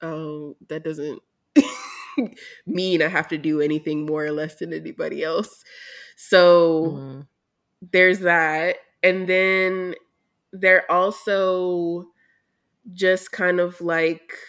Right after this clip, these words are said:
Speaker 1: my sister likes to call them the participation trophy generation <laughs>
Speaker 2: Mm.
Speaker 1: because,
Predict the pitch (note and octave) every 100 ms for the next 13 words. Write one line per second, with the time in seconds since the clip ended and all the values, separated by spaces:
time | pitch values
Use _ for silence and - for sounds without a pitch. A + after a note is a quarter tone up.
0 | - _ - F#3 E3+ F#3+ F3 F3 D#3+ D3+
1 | - - D3+ - D#3+ D#3 D#3 D3+ D3+ D#3
2 | D#3 D#3+ - F3 E3+ F3+ A3 G#3 G#3+ A3
3 | A3+ B3+ A#3 B3+ A#3+ B3 B3+ D#4+ - -
4 | G4+ - _ _ _ _ _ - D4 -
5 | E3 D3+ A3+ - - C4 - - -